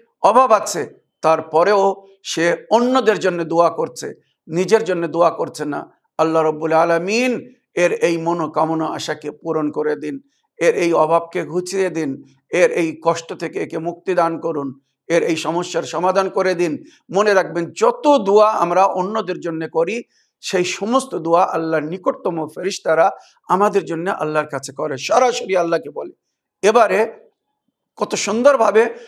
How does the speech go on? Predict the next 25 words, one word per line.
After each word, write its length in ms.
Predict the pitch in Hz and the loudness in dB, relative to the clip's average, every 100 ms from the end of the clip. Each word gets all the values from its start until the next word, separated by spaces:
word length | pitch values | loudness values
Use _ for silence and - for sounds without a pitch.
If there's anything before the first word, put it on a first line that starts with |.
| - - | -16 0
মাসুমিন 560 | 185 - 175 202 233 | 0 0 -2 -2 0
বা 100 | 190 | 0
আহলে 260 | 180 170 165 | 0 2 4
বাইত 220 | 170 185 | 4 4
আমাদেরকে 460 | 165 165 165 - 160 | 0 0 -2 -8 -10
শিক্ষা 340 | - 180 160 | -10 -2 -2
দিয়েছেন, 480 | 156 165 165 202 226 - _ _ _ _ _ | 0 -4 -4 -4 -6 -14 _ _ _ _ _
আর 320 | 151 151 147 | 2 2 0
তানারা 300 | - 180 175 | 0 2 2
বলেছেন, 460 | 165 175 190 214 233 - _ _ | 2 0 0 -2 -6 -10 _ _
আমাদের 540 | 160 196 226 - 202 143 | 4 4 4 2 0 0
দোয়া 300 | 208 202 143 | 2 4 2
হয়তো 800 | 127 - 233 247 208 208 226 - _ | -2 2 4 4 2 2 2 -6 _
আল্লাহর 360 | - 170 185 180 - | 0 2 2 0 0
আরশে 440 | 170 185 202 214 | 2 2 0 -4
না 180 | 165 160 | -2 -2
পৌঁছাতেও 500 | 147 165 202 208 196 | -2 -6 -4 -2 -2
পারে। 240 | - 147 - _ _ _ _ - | -2 -4 -6 _ _ _ _ -6
কেননা 460 | 165 156 165 180 - _ _ _ | -2 0 0 0 -8 _ _ _
আমরা 260 | 151 156 | 2 2
যেটা 260 | 147 165 160 | 0 -2 -2
দোয়ায় 320 | 156 180 190 | 2 4 4
কুমাইলের 400 | 170 180 190 190 | 2 0 2 2
মধ্যে 480 | 175 165 151 170 - _ _ | 0 -2 -4 -6 -10 _ _
পড়ি, 480 | 226 240 170 123 - | 2 4 0 -6 -14